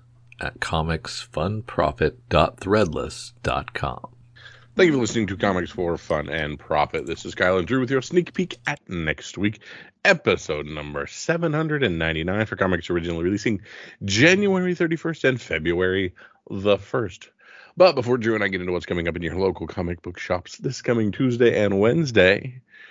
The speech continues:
Speaker 2: Drew, anything new or fantastic in the world of comics, or have you been watching anything like Last of Us?
Speaker 1: You know, I didn't watch that yet. Have you watched it?
Speaker 2: I started it. Yeah, it's very
Speaker 1: And?
Speaker 2: good.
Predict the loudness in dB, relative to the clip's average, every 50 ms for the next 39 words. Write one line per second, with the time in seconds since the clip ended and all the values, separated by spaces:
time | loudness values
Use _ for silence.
0 | -20 -20 -20 _ _ _ -8 -4 -2 0 2 4 6 6 6 6 4 2 0 0
1 | 0 2 2 2 2 2 2 0 -2 -4 -6 -4 -2 -2 -2 -2 -2 -2 -2 -2
2 | -2 -2 -6 -6 -4 -2 0 0 0 0 0 -2 -2 0 0 -2 -2 -2 -2 -2
3 | -2 -2 -4 -4 -6 -4 -6 -8 -8 -8 -4 0 0 0 2 2 2 2 2 2
4 | 4 2 2 2 2 0 0 0 0 0 -2 0 0 -2 -2 -2 -2 -4 -4 -4
5 | -4 -6 -8 -8 -8 -12 -16 _ _ _ _ _ _ _ _ _ _ _ _ _
6 | _ _ _ -20 -20 -20 -20 -20 -20 _ _ -2 2 2 2 2 2 0 0 2
7 | 2 2 2 0 0 2 2 2 4 2 2 2 2 2 2 2 0 0 0 0
8 | -2 -2 -4 -8 -10 -8 -6 -8 -8 -8 -12 -20 _ _ _ _ _ _ _ -20
9 | -10 0 2 2 2 2 2 0 0 0 0 -2 -4 -6 -6 -8 _ _ _ _
10 | _ _ -4 -2 -2 -2 -4 -2 0 2 2 4 2 2 0 -2 -6 -16